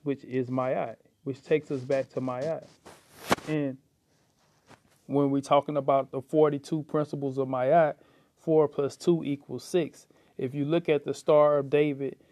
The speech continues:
and the triangles, how they intertwine, it makes a six-pointed star. There are four points on each,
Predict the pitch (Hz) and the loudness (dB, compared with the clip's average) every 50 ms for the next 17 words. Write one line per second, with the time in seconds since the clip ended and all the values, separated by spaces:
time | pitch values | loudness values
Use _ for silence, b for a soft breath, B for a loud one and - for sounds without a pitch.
0 | b b b b b _ 151 143 139 139 135 135 135 - _ _ _ _ _ _ | b b b b b _ -4 -2 -2 -2 -4 -6 -10 -16 _ _ _ _ _ _
1 | _ _ 135 131 - - - 170 156 151 151 143 139 135 131 127 127 - - 139 | _ _ 0 0 0 4 8 10 10 10 10 8 6 2 -2 -4 -4 2 4 4
2 | 139 143 139 135 131 151 151 151 147 143 - - 160 151 147 139 135 131 139 - | 6 6 4 2 0 -2 -2 -2 -2 -4 -4 -4 -2 -2 -2 -2 -6 -8 -12 -16
3 | _ _ _ _ _ _ _ _ _ _ _ _ _ _ _ 143 147 143 139 139 | _ _ _ _ _ _ _ _ _ _ _ _ _ _ _ 2 2 2 4 4
4 | 151 156 156 147 147 - - - - _ _ _ _ _ _ _ _ - 135 127 | 2 2 2 0 -2 -8 -18 -20 -20 _ _ _ _ _ _ _ _ 2 2 2
5 | - - - 185 175 175 - - - - 175 160 151 143 143 135 - - - - | 2 2 4 4 4 4 -2 -10 -4 -2 0 0 0 0 -2 -4 -6 -10 -16 -20
6 | - - 185 170 160 135 120 120 117 - _ _ _ _ _ _ _ _ _ _ | 2 4 6 8 8 6 4 0 -4 -10 _ _ _ _ _ _ _ _ _ _
7 | _ _ _ _ _ - 135 139 135 127 127 - - 180 170 170 165 165 - 175 | _ _ _ _ _ 2 4 4 4 4 0 2 4 6 6 6 6 4 2 0
8 | 170 160 156 - - 147 147 143 147 160 170 156 - - - - | -2 -2 -2 -2 0 0 0 -2 -2 -4 -6 -6 -8 -12 -18 -18